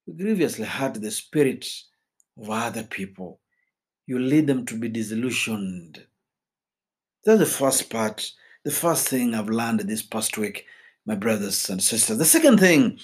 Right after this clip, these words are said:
that I've learned this week is that never be ungrateful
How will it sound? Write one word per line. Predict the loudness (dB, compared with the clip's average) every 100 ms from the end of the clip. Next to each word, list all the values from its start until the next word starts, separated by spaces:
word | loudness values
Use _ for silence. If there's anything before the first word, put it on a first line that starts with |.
| -14 -8 2
that | 4
I've | 6
learned | 6 6 6
this | 6 4
week | -2 -2 -6 _ _ _ _ _ _ _ _ -20 -8 -2
is | 2
that | 2 4
never | 4 6 6
be | 8 8 8
ungrateful | 8 6 6 4 4 4 2 2